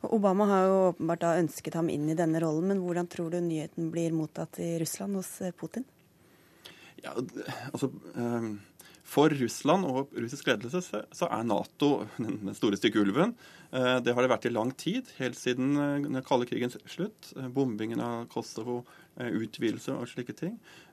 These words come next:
Speaker 2: Eh, og i retorikken rundt Ukraina har også nato vært liksom sett på som den, den, den, det negativ faktor internasjonal i, i, fra russisk ståsted. Ehm,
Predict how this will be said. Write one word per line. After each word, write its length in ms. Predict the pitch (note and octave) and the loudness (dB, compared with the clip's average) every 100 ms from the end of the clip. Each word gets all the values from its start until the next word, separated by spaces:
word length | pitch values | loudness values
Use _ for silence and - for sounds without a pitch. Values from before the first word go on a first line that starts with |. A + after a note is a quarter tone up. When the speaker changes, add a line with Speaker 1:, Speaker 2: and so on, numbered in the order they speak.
| - | -4
Speaker 2:
Eh, 160 | B2+ | -2
og 180 | B2+ B2 | 0 2
i 60 | B2+ | 2
retorikken 540 | B2 C3+ A#2 - C3+ | 4 4 4 2 0
rundt 160 | B2 B2 | 2 0
Ukraina 420 | A#2+ B2 A2 A#2 | 2 4 4 4
har 80 | A#2+ | 2
også 240 | G#2 D3+ | 0 0
nato 480 | D3 G#2 F#2+ - B2 | 2 2 0 -2 0
vært 200 | A#2 - | 2 0
liksom 220 | - G2+ G2 | -4 -6 -6
sett 260 | - - | -4 -6
på 120 | - G2 | -8 -6
som 160 | G2+ | -4
den, 200 | G2+ G2 | -2 -2
den, 200 | G2+ G2+ | -2 -6
den, 380 | - G2+ - G2+ - - - - - - | -4 -6 -6 -10 -14 -20 -20 -20 -20 -8
det 320 | G#2 G#2 F#2+ | 0 2 4
negativ 560 | G#2 G2 F#2+ G2+ B2 A2+ | 4 2 4 2 4 2
faktor 400 | G#2+ - - G#2 | 2 -2 2 2
internasjonal 600 | G2+ - G2+ - G2+ G2 | 2 -2 -8 -6 -4 -4
i, 120 | G2+ | -4
i, 340 | - - - | -6 -12 -12
fra 240 | - G#2 G#2+ | -6 -4 -2
russisk 300 | G#2 G#2+ G2+ | -2 -2 -2
ståsted. 380 | - F#2+ A2+ - - - - - - | -4 -4 -6 -10 -18 -20 -20 -10 0
Ehm, 340 | A#2+ C3 - | 4 4 2